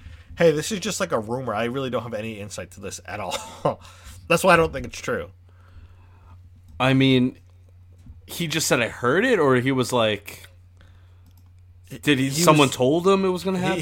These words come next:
Speaker 1: he,
Speaker 2: I don't get it.
Speaker 1: I, th-, I think, I think s-, there was a, I think it's confirmed that there's gonna be a lawyer, like, Peter Parker's gonna have a lawyer in, in, uh, the new Spider-Man movie.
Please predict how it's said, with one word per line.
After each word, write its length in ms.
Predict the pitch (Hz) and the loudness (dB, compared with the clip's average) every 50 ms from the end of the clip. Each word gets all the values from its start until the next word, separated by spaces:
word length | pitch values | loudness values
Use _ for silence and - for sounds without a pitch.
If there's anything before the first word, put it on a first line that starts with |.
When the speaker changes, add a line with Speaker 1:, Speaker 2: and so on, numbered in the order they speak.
| - 190 | 0 0
Speaker 1:
he, 100 | 208 - | 0 0
Speaker 2:
I 60 | 135 | -2
don't 140 | 131 127 123 | -4 -4 -4
get 160 | 135 135 113 | -4 -4 0
it. 60 | 104 | 2
Speaker 1:
I, 100 | 147 160 | 0 0
th-, 180 | 160 - 180 185 | 2 2 6 6
I 140 | 185 190 | 6 6
think, 240 | 185 - 208 220 - | 6 2 -4 -4 2
I 120 | 160 175 165 | 4 4 4
think 300 | - - 196 196 175 170 | 4 -2 -6 -6 -6 -8
s-, 300 | - - - - - - - | -8 -8 -8 -10 -12 -14 -16
there 580 | - 135 - - - - - - 151 151 151 | -16 -18 -18 -20 -20 -20 -16 -4 -2 0 0
was 240 | 147 143 143 131 - - - | 2 0 -2 -2 -4 -8 -8
a, 840 | 143 135 135 135 131 131 127 123 123 123 120 120 120 120 117 113 - - - - - - - - - - - - - - - - - | -8 -8 -6 -6 -6 -6 -6 -6 -6 -6 -6 -6 -6 -6 -8 -10 -14 -20 -20 -20 -20 -20 -20 -20 -20 -20 -20 -20 -20 -20 -20 -14 -10
I 60 | 127 131 | -10 -6
think 160 | - 180 185 | -4 -4 -4
it's 80 | 170 - | -4 -6
confirmed 340 | - 147 - 160 151 143 135 | -8 -6 -2 -2 -2 -2 -4
that 60 | 127 | -6
there's 140 | 131 127 123 | -6 -6 -6
gonna 120 | 135 123 | -6 -6
be 140 | 120 127 123 120 | -4 -2 -2 -2
a 40 | |
lawyer, 560 | 113 107 107 113 113 120 120 120 120 120 123 117 | -2 -2 -4 -2 0 0 0 0 0 -2 -2 -4
like, 180 | 113 110 - | -6 -8 -6
Peter 180 | - 139 123 117 | -4 -4 -4 -2
Parker's 220 | 123 123 120 113 | -2 -2 -4 -4
gonna 120 | - 110 107 | -8 -8 -6
have 160 | 123 117 110 | -6 -6 -6
a 40 | 107 | -6
lawyer 560 | 101 101 101 104 107 110 110 110 107 104 - - | -8 -8 -8 -8 -6 -6 -4 -6 -6 -8 -10 -12
in, 560 | 110 110 107 107 107 104 104 104 101 101 - - - - - - - - - - - - - - - | -12 -12 -12 -12 -12 -14 -14 -14 -16 -18 -20 -20 -20 -20 -20 -20 -20 -20 -20 -20 -20 -20 -20 -20 -16
in, 180 | 120 110 104 104 | -14 -12 -10 -8
uh, 500 | 104 104 101 98 98 98 98 98 95 95 - - - - - - - | -8 -8 -8 -8 -6 -8 -8 -8 -10 -12 -16 -20 -20 -20 -20 -20 -14
the 100 | - 113 | -14 -12
new 120 | 113 110 107 | -10 -8 -10
Spider-Man 460 | - - 113 110 110 110 120 123 127 | -6 -4 -4 -4 -4 -6 -8 -8 -8
movie. 340 | 127 135 135 135 147 147 143 | -8 -8 -6 -6 -8 -10 -10